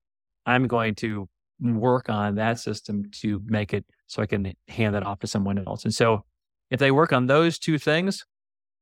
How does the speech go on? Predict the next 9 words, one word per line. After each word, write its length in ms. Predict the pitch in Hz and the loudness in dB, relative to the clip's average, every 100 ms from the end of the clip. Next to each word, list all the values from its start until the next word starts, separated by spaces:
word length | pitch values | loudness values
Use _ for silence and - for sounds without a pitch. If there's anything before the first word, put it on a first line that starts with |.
| _ _ _ _ | _ _ _ _
that's 160 | 131 123 | -4 0
gonna 160 | 127 | -2
give 180 | 113 117 | 2 4
them 260 | 110 107 107 - _ - | 4 4 2 -6 _ -4
a 60 | |
lot 140 | 113 123 | 2 2
of 60 | |
time 260 | - 110 104 | 2 -2 -2
back. 340 | 98 95 98 | -2 -4 -8